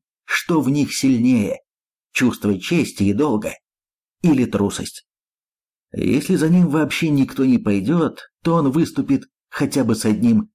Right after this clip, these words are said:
десятым легионом. В нём он уверен, и это будет его преторской когортой. Надо сказать, что этому легиону Цезарь всегда давал особые льготы и благодаря его храбрости очень на него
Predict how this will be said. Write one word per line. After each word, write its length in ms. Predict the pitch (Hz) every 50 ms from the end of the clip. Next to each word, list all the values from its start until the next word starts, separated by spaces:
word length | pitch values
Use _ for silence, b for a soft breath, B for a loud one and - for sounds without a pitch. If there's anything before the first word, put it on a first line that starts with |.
| _ _ -
десятым 580 | 110 107 113 104 107 - 110 101 - 104 101 95
легионом. 520 | 95 95 92 101 67 65 - - - - _ _ _ _ _ _ _ _ _ _ _ _ _
В 180 | - 98 92 107
нём 260 | 113 156 165 151 143
он 100 | 131 113
уверен, 440 | 107 104 113 156 170 165 180 147 135
и 160 | - - 156
это 260 | 147 143 143 - 127
будет 320 | 120 143 147 143 135 - 131
его 240 | 135 127 139 131
преторской 880 | 110 - 123 113 120 120 - _ - 143 139 127 104 - - 120 113 107
когортой. 760 | - 110 104 92 87 104 104 95 90 - - - - - _ _ _ _ _ _ _ _ _ _ _ _ _ _ -
Надо 340 | - - - 104 131 156 165
сказать, 360 | - - 135 135 156 156 135
что 200 | - - 143 135
этому 500 | - - - 139 135 135 - 123 123 113
легиону 480 | 107 107 101 104 110 135 156 151 139
Цезарь 360 | 135 - 147 139 127 131 107 107
всегда 400 | - - 127 107 107 104 131 127
давал 360 | 123 120 117 127 117 - - -
особые 460 | 110 - - 120 110 101 101 101 98
льготы 400 | 98 95 123 151 165 170 160 131
и 240 | - - - 160 147
благодаря 500 | 120 123 123 117 113 110 110 117 117 110
его 260 | 107 104 101 101 92
храбрости 720 | - - 131 170 156 107 90 92 - - - - - _ _ _ _ _ _ _ _ _ _ _ _
очень 340 | - 143 160 - - 143 135
на 60 | 135
него 420 | 131 127 123 120 117 131 123 110